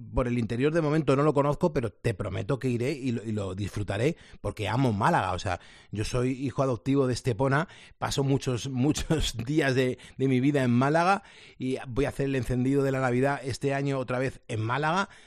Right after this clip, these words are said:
Te quiero decir que voy a hacer todo lo, lo, lo que tenga que hacer por, por visitaros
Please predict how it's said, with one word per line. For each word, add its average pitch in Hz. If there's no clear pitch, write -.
Te 113
quiero 135
decir 143
que 120
voy 113
a -
hacer 135
todo 151
lo, 147
lo, 127
lo 120
que 110
tenga 127
que 143
hacer 156
por, 139
por 117
visitaros 107